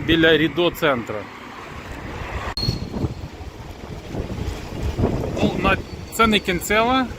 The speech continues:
це тільки Рідо центр, автобус, яким я їхав. Отака картинка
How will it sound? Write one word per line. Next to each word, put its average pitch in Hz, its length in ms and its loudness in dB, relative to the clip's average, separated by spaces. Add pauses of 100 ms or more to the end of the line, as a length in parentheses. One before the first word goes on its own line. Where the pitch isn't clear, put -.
(360)
це 175 160 4
тільки 160 440 4
Рідо 147 260 6
центр, 196 440 2 (1040)
автобус, 208 640 0 (140)
яким 175 300 -2
я 175 60 0
їхав. 180 360 -2 (3500)
Отака 143 280 2
картинка 135 640 0